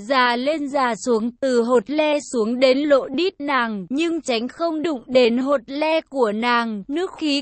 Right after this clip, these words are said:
của nàng dịn ra ướt cả tay chàng. Chảy xuống đọng một vũng nhỏ trên giường dưới đít của nàng, chàng tận hưởng mùi tình ái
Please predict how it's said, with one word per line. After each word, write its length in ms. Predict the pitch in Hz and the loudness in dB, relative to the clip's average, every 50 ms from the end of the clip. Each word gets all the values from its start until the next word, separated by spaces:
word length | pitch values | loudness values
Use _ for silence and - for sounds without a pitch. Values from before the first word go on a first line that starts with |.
| - _ | -4 _
của 200 | - 311 247 214 | -2 -2 -2 0
nàng 320 | 220 240 247 240 233 226 | 0 -2 -2 -2 -2 -4
dịn 280 | 208 208 294 311 294 254 - 202 202 | -6 -4 -2 -2 -2 -4 -6 -4 0
ra 180 | 285 285 294 | 2 2 2
ướt 380 | 302 - - 359 392 - - - | 2 0 -4 -8 -10 -12 -10 -6
cả 220 | 285 262 214 175 170 | -2 -2 -2 -2 0
tay 240 | - 277 285 294 269 - | 0 0 0 -2 -4 -4
chàng. 480 | - 311 302 277 262 240 220 208 185 165 _ _ _ _ _ _ _ - - | -4 -2 0 0 0 0 -2 -4 -8 -12 _ _ _ _ _ _ _ -8 -4
Chảy 200 | - - 240 208 190 - | -4 -2 -2 -4 -6 -6
xuống 260 | - 269 240 233 247 240 | -4 -4 -2 -2 -2 0
đọng 300 | 277 285 233 - 226 247 | 0 0 0 0 0 -2
một 160 | 262 247 202 185 196 214 | 0 0 -2 -2 -2 -2
vũng 280 | 240 226 214 247 262 | -2 -2 0 -2 -2
nhỏ 220 | 269 254 220 196 190 | 0 0 0 -2 -2
trên 320 | - - 311 311 285 285 | -4 -4 -2 -2 -2 -4
giường 320 | 254 247 294 277 254 240 | -6 -4 -4 -4 -4 -4
dưới 280 | 214 202 269 269 240 247 | -4 -4 -2 0 0 0
đít 260 | 226 233 294 359 392 - _ _ | 0 0 -2 -2 -2 -2 _ _
của 220 | - 285 269 226 214 | -4 0 0 0 0
nàng, 480 | 220 233 247 247 247 240 233 220 208 196 _ | 0 -2 -2 0 0 -2 -2 -6 -8 -10 _
chàng 320 | - 311 294 277 254 254 | -4 -2 0 0 0 -2
tận 240 | 233 - 285 247 - | -2 -2 -2 -2 -2
hưởng 500 | 208 226 254 285 269 240 214 220 240 262 | -2 -2 0 2 2 2 2 0 -2 -2
mùi 200 | 277 294 262 226 - | -2 0 -2 -2 -2
tình 220 | 240 240 214 214 | 0 0 0 -2
ái 380 | 196 - 185 214 208 208 214 254 | -4 -4 -2 -2 -2 -2 -2 -4